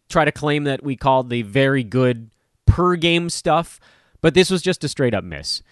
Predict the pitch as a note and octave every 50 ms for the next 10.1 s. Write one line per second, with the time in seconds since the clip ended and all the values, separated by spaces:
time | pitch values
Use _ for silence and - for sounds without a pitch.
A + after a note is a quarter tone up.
0 | _ _ _ _ _ _ _ _ _ _ - F#3+ G#3+ A3+ F#3+ G#3 G3 F#3 E3+ D3+
1 | C#3 B2 A#2+ A2 G#2+ G#2+ G2+ G2 G2 F#2 F#2 - - C3+ A#2+ A2 B2 C#3+ C#3 B2
2 | - F3 - D#3+ A#2 C#3+ C3 A#2+ C#3 D#3 E3+ F3+ F3 C#3+ A#2 A2+ G#2+ G2 F#2+ E2+
3 | F2 E2+ - - G#2 F#2+ F2+ F2 E2+ E2+ D#2 - F#2+ F2+ F2 F2 F#2 F2 F2 F2+
4 | - - G#2+ G2+ G2 G2+ G2+ F#2+ F#2 - - D#3 D#3 E3 E3+ E3+ D#3+ E3 D#3+ -
5 | _ _ - D3 C#3+ - - C#3+ - - F#3+ - - D#3+ D#3 - E3 D#3+ C#3+ B2
6 | D3 C3+ C3 C3+ C3+ C#3+ C3+ B2 B2+ A#2+ A#2+ A#2 G#2+ - - - - - C3 C3
7 | C3+ D3 - - _ _ _ _ _ - D#3+ E3 C#3 C3 - - - - - C#3+
8 | C#3+ D3+ D#3 E3+ E3+ E3+ D#3+ D#3+ D#3+ E3+ E3+ F3 F3 F3 E3 - - _ _ _
9 | _ _ _ _ _ _ _ _ _ _ - D#3 D#3+ D#3 D3+ D3+ D3+ D3+ D3 D3
10 | C3+